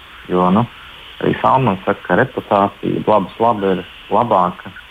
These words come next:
par zeltu un sudrabu. Un, jo tā jau rada cilvēkos, nu, vēlmi ieklausīties. Tad, ja tas kaut kas vērtīgs, tad to jāizturas ar cieņu. Ja tas kaut kas nevērtīgs, tad, nu, tad, nu,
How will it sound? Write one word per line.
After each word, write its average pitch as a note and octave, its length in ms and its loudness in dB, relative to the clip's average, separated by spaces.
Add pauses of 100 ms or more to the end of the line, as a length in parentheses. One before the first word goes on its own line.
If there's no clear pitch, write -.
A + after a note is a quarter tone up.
(140)
par F2 220 -6 (420)
zeltu F#2+ 560 -2
un - 100 -10
sudrabu. - 520 -2 (720)
Un, F#2+ 560 4
jo G2 300 0
tā B2+ 220 0
jau A#2+ 200 2 (460)
rada A#2+ 360 -2
cilvēkos, G#2 760 0 (140)
nu, A#2+ 220 -2
vēlmi A#2 440 2
ieklausīties. - 720 -2
Tad, G2 160 -4
ja G2+ 160 0
tas - 160 -2
kaut A2 220 0
kas - 140 -8
vērtīgs, F#2+ 580 0
tad - 140 -10
to F#2 120 -2
jāizturas G2+ 640 0
ar B2 120 -4 (180)
cieņu. G2+ 500 2 (880)
Ja F#2+ 140 0
tas A#2 160 0
kaut A2+ 240 0
kas - 120 -10
nevērtīgs, A#2+ 640 0 (100)
tad, F#2+ 220 -4
nu, C3 180 -2 (340)
tad, E2+ 200 -2
nu, C3 160 2